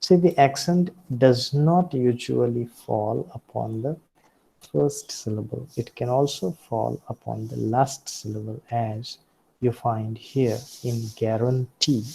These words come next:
and cigarette. Cigarette. So, uh, there's no fixed rule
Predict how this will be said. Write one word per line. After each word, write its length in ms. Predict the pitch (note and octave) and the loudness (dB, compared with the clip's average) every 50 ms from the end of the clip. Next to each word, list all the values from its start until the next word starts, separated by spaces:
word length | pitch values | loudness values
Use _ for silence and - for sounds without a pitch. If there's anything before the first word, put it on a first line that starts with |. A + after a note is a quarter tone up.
| - - | -12 -6
and 220 | - B2 C3 D#3 F3 | -2 0 0 0 0
cigarette. 1400 | - - - - - - - - - - B2+ A2+ - - - B2 A#2+ A2+ B2+ D#3 D#3+ D#3+ - - - - - - - - - - - - - - - - _ _ _ _ | -2 -6 -16 -18 -18 -14 -10 -6 0 0 0 0 -2 -2 0 0 4 8 10 10 8 8 4 -2 2 2 2 2 2 -4 -16 -20 -20 -20 -20 -20 -20 -20 _ _ _ _
Cigarette. 960 | - - - - B2+ A#2 - - A#2+ A2+ B2 C#3 B2 - - - - - - - - - - - - _ - - - _ _ - | -10 -8 -2 -2 -2 -2 -2 -2 0 4 6 6 6 4 0 -6 -6 -6 -6 -6 -8 -16 -20 -20 -20 _ -20 -20 -20 _ _ -4
So, 460 | - - D3+ D3 - C#3 B2+ - - - - - - - _ - - - | 2 6 6 8 8 6 2 2 -4 -18 -20 -20 -20 -20 _ -18 -8 -2
uh, 420 | C3 B2 A#2+ B2 A#2+ A#2+ B2 B2 C3 - - - | 0 2 4 4 4 4 2 0 -2 -4 -6 2
there's 300 | C3 C#3+ D3+ D#3 D3 D3+ | 8 10 10 10 10 8
no 160 | F3+ G#3+ G#3+ | 6 6 6
fixed 480 | G3+ - - - F3+ F#3 - - - - | 4 2 0 0 0 0 0 -8 -6 -2
rule 400 | B2+ B2 C3 B2+ A2+ G#2+ G#2+ | 2 4 6 6 4 4 0